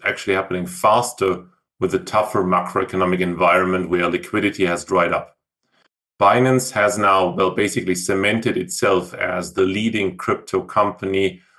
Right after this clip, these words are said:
for the foreseeable future. For us, this means that, uh, regulation is on the rise. It's in-, inevitable. It's not optional. And I think this is even more the case after this week's developments,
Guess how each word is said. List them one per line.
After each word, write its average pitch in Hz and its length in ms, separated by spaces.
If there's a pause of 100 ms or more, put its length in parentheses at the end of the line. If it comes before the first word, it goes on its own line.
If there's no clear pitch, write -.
(160)
for 101 160
the 185 100
foreseeable 92 500
future. - 460 (680)
For 117 200
us, 147 160
this 120 220
means 117 360
that, 98 380
uh, 92 120
regulation 101 560
is 92 120
on 95 120
the 92 80
rise. 101 380
It's - 280
in-, 98 200
inevitable. 123 800
It's 101 260
not 104 140
optional. 120 640 (420)
And 98 300
I 98 100
think 107 220
this 117 180
is 104 140
even 98 220
more 98 260
the 101 100
case 90 420
after 92 300
this 92 260
week's 90 240
developments, 95 800